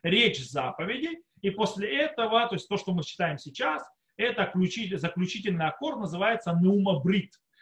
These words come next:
то есть, э, сою-, э, речь союза. Так вот, то, что имеется в виду Тора, име-, это Наума Бицвот, то есть то, что, э, речь о заповеди, э, которая является одной из центральных, в принципе, частей книги Дворим,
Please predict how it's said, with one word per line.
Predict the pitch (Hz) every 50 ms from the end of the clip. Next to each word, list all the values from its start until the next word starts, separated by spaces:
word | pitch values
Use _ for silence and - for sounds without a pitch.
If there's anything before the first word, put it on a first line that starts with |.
| - _ _ _ -
то | 165 175
есть, | 170 - - 196
э, | 170 156 156 151 151 151 147 135
сою-, | - - 156 156 170 180 185 175
э, | 165 160 156 151 151 147 147
речь | 165 208 233 226 - -
союза. | - - - 180 175 175 175 151 135 - - _ _ _ _ - - - -
Так | - 202 -
вот, | 208 170 - - - _
то, | - 285 320
что | - - 285 254
имеется | 226 226 233 233 226 - 202
в | 190
виду | 185 175 170 160
Тора, | - - 294 339 330 247 220
име-, | 208 240 254 262 262 - - 214
это | 240 262 262 - 254 - - - - _ _ _ _ _ -
Наума | 175 170 196 226 285 277 277 226 190
Бицвот, | 240 233 - - 233 233 233 233 233 - _ _ _ -
то | 190
есть | 185 175 -
то, | 240 233
что, | 233 - 214 196
э, | 190 190 185 185 185 185
речь | 214 269 269 262 - - -
о | 233 220 220 220 220 - - _ _ _ _ _ _ _
заповеди, | - 139 - 214 202 - 160 135 127 123 - _ _ _ - - - - _ -
э, | 175 170 175 175 170 170 170 180
которая | - - 170 170 233 262 262
является | 233 240 254 262 262 262 240 190
одной | 156 170 190 220 240 220
из | -
центральных, | - 180 147 - 175 190 208 220 214 196 -
в | -
принципе, | 175 185 185 - - 156
частей | - - 143 135 - 165 175 180
книги | 170 165 156 139 151
Дворим, | 139 135 113 117 113 123 180 240 285 -